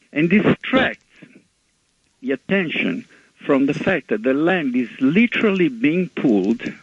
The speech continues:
from the people's feet by his sponsors who bought and paid for his election. And I'm talking of the related companies, Ratner, and all his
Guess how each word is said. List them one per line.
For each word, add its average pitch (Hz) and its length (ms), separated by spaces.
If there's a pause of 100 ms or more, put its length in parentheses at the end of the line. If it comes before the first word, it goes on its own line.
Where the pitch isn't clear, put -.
(160)
from 170 300
the 180 80
people's 185 520 (140)
feet 127 320 (560)
by 147 260
his - 420
sponsors 208 760 (340)
who 135 180 (240)
bought 226 260
and 185 220
paid 175 260
for 151 220
his 135 180
election. 98 640 (760)
And 147 140
I'm 160 140
talking 143 520
of 98 280
the 117 100
related 165 560
companies, 170 680 (260)
Ratner, 156 720 (400)
and 120 180
all 196 220
his 180 160